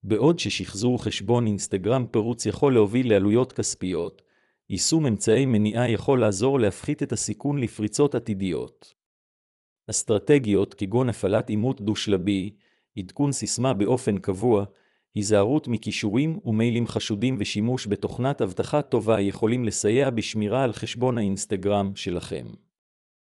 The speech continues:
על ידי השקעה באמצעי מניעה, אתם תוכלו לחסוך מעצמכם את העלויות הכספיות והרגשיות הכרוכות בשחזור חשבון אינסטגרם פרוץ.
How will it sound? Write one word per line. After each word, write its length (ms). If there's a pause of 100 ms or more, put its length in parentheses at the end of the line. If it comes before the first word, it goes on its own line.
(300)
על 100
ידי 220
השקעה 440
באמצעי 480
מניעה, 500 (480)
אתם 260
תוכלו 340
לחסוך 440
מעצמכם 600
את 120
העלויות 420
הכספיות 680
והרגשיות 600
הכרוכות 500
בשחזור 640
חשבון 460
אינסטגרם 640
פרוץ. 640